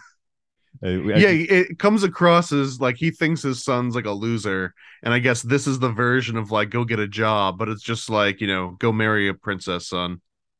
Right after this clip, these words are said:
Speaker 1: Yeah, this is where I, I guess I got the most, the snarkiest with my notes, with the, the king just wants to watch his kid bang, just like Steven Tyler and Armageddon. <laughs> Which,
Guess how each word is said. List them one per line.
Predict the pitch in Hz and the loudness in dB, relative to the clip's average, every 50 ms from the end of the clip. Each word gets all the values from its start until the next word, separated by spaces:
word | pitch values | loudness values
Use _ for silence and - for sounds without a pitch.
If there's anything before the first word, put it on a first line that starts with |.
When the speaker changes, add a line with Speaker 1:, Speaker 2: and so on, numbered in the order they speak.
| _ _ _ _ _ _ _ - | _ _ _ _ _ _ _ -4
Speaker 1:
Yeah, | - 98 98 98 | 0 2 2 4
this | 98 101 - - | 2 2 0 -2
is | 101 104 | 0 0
where | 98 95 | 2 2
I, | 95 92 92 85 90 90 | 2 2 0 0 -2 -2
I | 87 - _ _ _ - | -4 -6 _ _ _ -6
guess | 98 87 - 90 | -6 -4 -4 -4
I | 87 | -4
got | - 87 87 - - | -2 -4 -4 -6 -6
the | - 78 90 | -10 -8 -4
most, | 87 85 90 90 85 - - | -2 0 0 -2 -2 -6 -8
the | 82 85 | -10 -10
snarkiest | - - - 90 87 85 - 92 87 82 - - | -8 -4 -2 -2 -2 0 0 0 0 0 -2 -6
with | 82 - | -6 -6
my | 85 82 | -4 -2
notes, | 82 85 87 90 87 - | 0 0 0 0 0 -4
with | - 80 - | -8 -10 -4
the, | - 87 82 - _ _ _ _ _ _ | -2 -2 -2 -4 _ _ _ _ _ _
the | - | -10
king | - - 117 117 113 | -4 -2 -2 0 0
just | 107 107 - - | 0 -2 -2 -2
wants | 104 101 98 - - | -2 -2 -4 -4 -4
to | 101 | -4
watch | 95 95 - | -4 -4 -6
his | - 85 - | -8 -12 -14
kid | - - - 104 92 85 - | -8 -4 -4 -4 -4 -4 -4
bang, | 98 95 95 92 87 82 | -4 -2 -2 -4 -6 -6
just | 76 87 85 - | -6 -8 -6 -4
like | 92 90 85 - | -6 -6 -6 -8
Steven | - - 120 113 107 101 95 87 | -6 -2 0 0 0 0 -4 -6
Tyler | - - 90 90 92 92 92 85 78 | -6 -6 -6 -4 -2 -2 -2 -2 -4
and | 78 78 - _ _ - | -6 -10 -12 _ _ -6
Armageddon. | 87 98 95 92 87 82 82 87 85 87 87 85 78 80 - _ _ - - - - - - | -4 -2 -2 -2 -2 -4 -2 -2 -2 0 0 -2 -4 -6 -10 _ _ -20 -20 -20 -16 -12 -12
<laughs> | - - - - - - - - _ | -12 -6 -4 -4 -4 -4 -8 -4 _
Which, | - 135 - - - 202 | 0 0 0 2 2 0